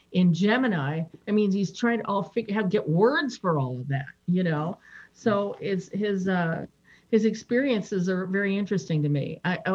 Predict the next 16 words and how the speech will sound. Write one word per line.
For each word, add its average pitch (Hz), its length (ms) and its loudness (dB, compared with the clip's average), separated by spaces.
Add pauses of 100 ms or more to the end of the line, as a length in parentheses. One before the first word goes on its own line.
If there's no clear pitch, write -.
if 196 120 -6
I 285 80 2
had 359 80 0
a 349 80 0
chart 262 280 0
like 196 200 -2
that, 196 180 0
and 147 80 -8
it's 175 140 -4
like, 175 240 0
I 190 160 2
just 220 140 -2
wanna 180 180 2
study 185 400 0
that 175 280 -2
till 165 360 -2